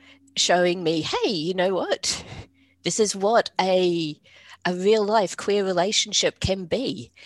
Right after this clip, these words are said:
And now that I'm back in New Zealand and I've got real life writing friends and quite a good little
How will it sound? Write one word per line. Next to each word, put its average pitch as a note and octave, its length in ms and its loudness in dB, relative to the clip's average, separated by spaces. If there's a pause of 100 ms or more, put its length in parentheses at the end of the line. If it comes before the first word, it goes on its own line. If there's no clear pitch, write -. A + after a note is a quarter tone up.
(420)
And G3 520 0
now G3 300 -2
that B3+ 160 -2
I'm A#3+ 160 0
back F3+ 280 0
in F3+ 80 -10
New E3+ 160 -8
Zealand D3 680 -6
and D#3+ 160 -6
I've D3+ 200 -6
got D#3+ 400 0 (400)
real F3 200 2
life F3 360 -2
writing C#3 360 -4
friends C#3 540 -4
and D3+ 260 0
quite F3+ 240 0
a D#3 60 0
good E3 320 -2
little D3 580 0